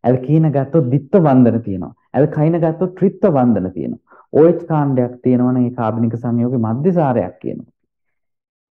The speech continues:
සී ඩබල් ඕ එච් කාණ්ඩයක් තියෙනවා නම් කාබොක්සිලික් අම්ලයක්, එන් එච් ටූ කාණ්ඩයක් තියෙනවා නම් ඇමීනයක්.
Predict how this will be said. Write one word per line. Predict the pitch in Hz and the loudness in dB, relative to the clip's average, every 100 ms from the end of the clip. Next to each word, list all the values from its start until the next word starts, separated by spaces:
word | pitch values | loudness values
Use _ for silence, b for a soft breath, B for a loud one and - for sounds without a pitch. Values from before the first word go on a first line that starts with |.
| _ | _
සී | 165 175 | 2 4
ඩබල් | 165 143 135 123 | 4 4 6 6
ඕ | 123 | 4
එච් | 123 | 2
කාණ්ඩයක් | - 120 107 107 113 - | -2 -4 -2 -2 -4 -2
තියෙනවා | 123 113 | -2 0
නම් | 127 127 | -2 -2
කාබොක්සිලික් | 143 160 156 - 127 123 117 | -2 0 0 0 -2 -2 -6
අම්ලයක්, | 107 110 110 | -8 -8 -8
එන් | - 139 151 | -2 2 2
එච් | 151 | 0
ටූ | - 135 | 0 -2
කාණ්ඩයක් | 135 131 127 120 120 | 0 -2 -2 -2 -4
තියෙනවා | - 127 123 | -4 -2 0
නම් | 120 | -2
ඇමීනයක්. | 139 165 180 135 90 | 0 2 4 2 -2